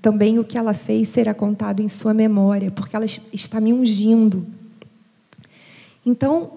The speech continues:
quando essas mulheres dão tudo e o jovem rico não dá é nada, Jesus está dizendo o seguinte:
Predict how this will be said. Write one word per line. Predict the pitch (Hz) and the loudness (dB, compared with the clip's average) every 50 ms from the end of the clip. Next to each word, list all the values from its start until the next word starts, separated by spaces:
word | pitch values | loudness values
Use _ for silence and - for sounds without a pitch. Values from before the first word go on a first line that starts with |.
| - - | -18 -6
quando | - 294 330 370 381 381 | -2 0 0 0 0 -4
essas | 349 330 - 330 - | -4 -2 -2 -2 -2
mulheres | 294 277 269 262 247 240 240 240 226 202 190 | -2 -2 0 2 2 2 2 2 0 0 0
dão | 196 196 208 202 208 | 0 2 2 2 2
tudo | 196 - - 254 254 254 269 214 208 190 170 151 | 0 2 2 4 4 4 4 4 4 2 2 0
e | 170 202 214 | 0 -2 -2
o | 208 | 0
jovem | 208 202 220 214 220 202 214 220 214 | 0 -2 -2 -2 -2 0 0 2 4
rico | 196 180 220 220 220 214 202 | 4 4 2 2 0 0 0
não | 190 190 196 190 | 2 4 4 4
dá | 190 202 208 185 190 185 | 4 2 0 -2 -4 -4
é | 175 175 180 | -2 0 2
nada, | 185 185 220 240 247 196 196 170 175 175 175 - - - _ _ _ - _ _ _ _ _ | 2 2 0 -2 -6 -6 -6 -6 -6 -8 -10 -12 -16 -20 _ _ _ -20 _ _ _ _ _
Jesus | - 226 226 254 285 269 | 2 2 4 4 2 0
está | - 285 269 | 0 -2 -2
dizendo | 233 220 240 262 262 262 | -2 -2 -4 -4 -4 -4
o | 254 | -4
seguinte: | - - 277 226 214 220 214 214 196 - - - - - - | -6 -6 -6 -2 0 2 2 2 2 0 -4 -8 -10 -14 -20